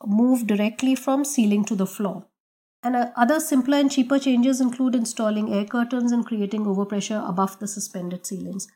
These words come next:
So at the end of this, what is the takeaway? Well, recirculated air can spread the new coronavirus aerosols through your air conditioning, uh, ventilation and heating systems.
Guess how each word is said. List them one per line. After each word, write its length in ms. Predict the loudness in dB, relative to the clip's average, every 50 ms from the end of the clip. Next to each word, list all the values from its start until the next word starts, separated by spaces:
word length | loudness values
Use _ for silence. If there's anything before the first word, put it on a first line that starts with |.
| _ _ _ _ _ _ _ _ _ _ _ _ _ _
So 180 | -10 -6 -4 -2
at 80 | -2
the 100 | -2 -2
end 140 | -2 -2 -2
of 120 | -2 -2 -4
this, 200 | -4 -4 -4 -4
what 180 | -4 -4 -2
is 120 | -2 -4 -4
the 80 | -4
takeaway? 500 | -4 -4 -4 -4 -4 -6 -6 -6 -6 -6
Well, 220 | -4 -4 -4 -4 -6 -8 _ _ _ _ _ _ _ _ _ _ _ _ _ -2 0
recirculated 720 | 2 2 2 2 -2 -2 -2 -2 -2 -2 -2 -2 -4 -2
air 160 | -2 0 -2
can 180 | -2 -2 -4 -4
spread 360 | -4 -6 -6 -6 -6 -4 -4
the 60 | 0
new 140 | 0 0 2
coronavirus 840 | 0 0 -2 0 0 0 0 2 2 2 2 0 -2 -2 -2 -4 -4
aerosols 600 | -4 -4 -6 -6 -6 -4 -4 -4 -6 -8 -12 -14
through 360 | -12 -8 -8 -6 -6 -8 -10 -12 _ _ _ _ _ _ _ _ _ -6
your 180 | -4 -2 -2
air 200 | 0 -2 -2 -2
conditioning, 800 | -2 -4 -4 -2 -2 -2 -4 -2 -2 -2 -2 -2 -4 -4 -6 -6
uh, 480 | -6 -6 -4 -4 -4 -4 -6 -8 -10 -12 _ _ _ _ _ _ _ _ _ -10
ventilation 760 | -6 -4 -4 -2 -2 -2 0 0 0 0 -2 -2 -4 -2 -2
and 120 | 0 0 0
heating 280 | 0 0 0 -2 -2
systems. 580 | -2 -2 -4 -4 -4 -2 -2 0 0 0 -2 -6